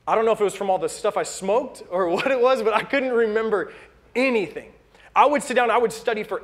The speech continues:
hours, and I could not retain anything. And so, again, I go to God, and I'm like, "God, I think you want me to be here, but there's no way I'm gonna pass a single class unless you help me because my brain is messed up."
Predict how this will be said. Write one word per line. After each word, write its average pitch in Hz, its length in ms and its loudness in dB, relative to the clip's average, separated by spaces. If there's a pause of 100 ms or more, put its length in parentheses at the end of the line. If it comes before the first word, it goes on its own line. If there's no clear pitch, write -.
hours, 196 840 -2
and 202 140 -2
I 190 60 2
could 190 180 -4
not 196 240 -4
retain 190 540 -6 (360)
anything. 196 520 -2
And 175 120 -6
so, 202 280 0 (400)
again, 165 400 0
I 160 80 -6
go 175 120 -2
to 190 120 0
God, 196 200 4
and 175 120 -4
I'm 175 100 -4
like, 165 140 -4
"God, 165 260 0 (480)
I 147 80 -16
think 190 200 -6
you 220 80 4
want 214 120 0
me 202 80 2
to 175 60 2
be 208 160 -2
here, 175 240 0
but 147 160 -8
there's 185 220 -2
no 180 200 -2
way 190 140 2
I'm 180 100 -2
gonna 165 140 -4
pass 165 280 -4
a 151 60 -6
single 196 520 -2
class 165 540 -6
unless 156 360 -6
you 165 100 -10
help 151 260 -6
me 127 180 -14
because 131 240 -12
my 143 100 -8
brain 151 300 -8
is 117 120 -14
messed 147 400 -12
up." 123 220 -14